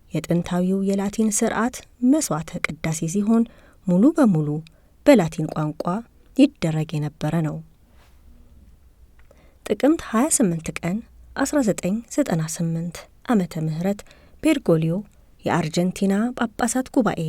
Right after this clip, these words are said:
ፕሬዝዳንት ሆነው ለሁለት ተከታታይ ወቅቶች ተመርጠው አገልግለዋል። የዚያ ኮሚሽን ቋሚ የበላይ አባል፣ የአርጀንቲና ጳጳሳዊ ካቶሊካዊ ዩኒቨርሲቲ ፕሬዝዳንትና የቅዱስ ቤተ መቅደስ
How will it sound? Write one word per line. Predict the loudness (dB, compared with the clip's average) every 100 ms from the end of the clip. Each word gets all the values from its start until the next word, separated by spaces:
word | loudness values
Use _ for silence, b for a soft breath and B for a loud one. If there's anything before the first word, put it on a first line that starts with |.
| -6 -12 -6
ፕሬዝዳንት | 0 2 0 -4 -4 -4
ሆነው | -2 0 0 -2 b b -2
ለሁለት | 0 2 2 0 -6
ተከታታይ | -2 2 2 0 -4 -4
ወቅቶች | -4 -4 -4 -2 -2 -4 -14 -6
ተመርጠው | 0 0 -2 -2 0
አገልግለዋል። | 0 0 -2 0 0 0 -4 -10 -20 _ -20 -20 -20 -20 -8 2
የዚያ | 2 4 4 4
ኮሚሽን | 4 4 4 2 0 -2 -8 -10
ቋሚ | -2 2 4 2 2
የበላይ | 2 4 2 0
አባል፣ | -2 0 -2 -2 -8 -20 B B B B B
የአርጀንቲና | 0 0 2 0 2 2 2 0
ጳጳሳዊ | -2 0 -2 2 2 2 0
ካቶሊካዊ | -2 0 4 2 2 -4 -2 -6 -2
ዩኒቨርሲቲ | 2 2 2 -6 -6 -4 -4 -2
ፕሬዝዳንትና | 2 2 2 -4 -4 -4 -2 0 0 -2 b b b b b
የቅዱስ | 0 2 0 -2 0
ቤተ | -2 0 -2
መቅደስ | -4 -6 -6